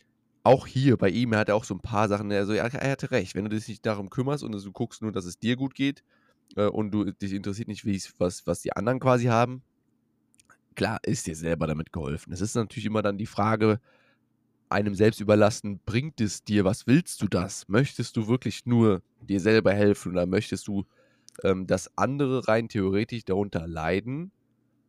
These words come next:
ähm, nur damit es dir besser geht? Das ist ja so eine gewisse persönliche Frage, ne? Oder so ein bisschen was von Skrupel und so. Das Ganze kann man halt sehr, sehr deep betrachten.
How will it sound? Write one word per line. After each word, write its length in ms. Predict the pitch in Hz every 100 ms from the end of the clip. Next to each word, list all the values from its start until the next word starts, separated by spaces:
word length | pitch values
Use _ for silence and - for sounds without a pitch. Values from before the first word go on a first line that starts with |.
| _ -
ähm, 400 | 90 92 95 90 -
nur 180 | 104 110
damit 240 | 104 98
es 100 | 104
dir 160 | 104 98
besser 300 | 92 95 82
geht? 240 | 85 -
Das 120 | 107
ist 120 | 196 175
ja 80 |
so 100 | 117
eine 180 | 110 104
gewisse 600 | 98 123 - 113 101 95 -
persönliche 480 | 113 101 107 95 98
Frage, 420 | - 71 78 90
ne? 160 | 135 131
Oder 160 | 101
so 100 | 92 98
ein 100 | 87
bisschen 180 | 104
was 100 | 95 -
von 120 | 92
Skrupel 480 | - 147 - 123 123 _ _ _ _
und 180 | - 107
so. 260 | 113 113 - _ _ -
Das 260 | 101 - - _ _ _ _ _ -
Ganze 280 | 120 165 -
kann 140 | 131
man 100 | 127
halt 300 | 123 113 - _ _ _
sehr, 240 | 104 127 135
sehr 160 | 123
deep 380 | 98 131 156 -
betrachten. 640 | - - 151 165 - 85